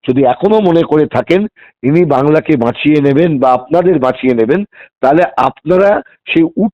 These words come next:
পাখির মতন, মানে, বালির মধ্যে মুখ গুঁজে আছেন,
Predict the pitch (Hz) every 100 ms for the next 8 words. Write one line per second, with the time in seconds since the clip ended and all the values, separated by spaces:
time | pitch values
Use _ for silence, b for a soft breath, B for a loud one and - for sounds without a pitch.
0 | - 208 - 196 175 147 143 90 _ _
1 | _ _ _ 117 135 143 123 131 143 175
2 | 175 175 147 170 143 185 196 - 175 151
3 | 151 - - 147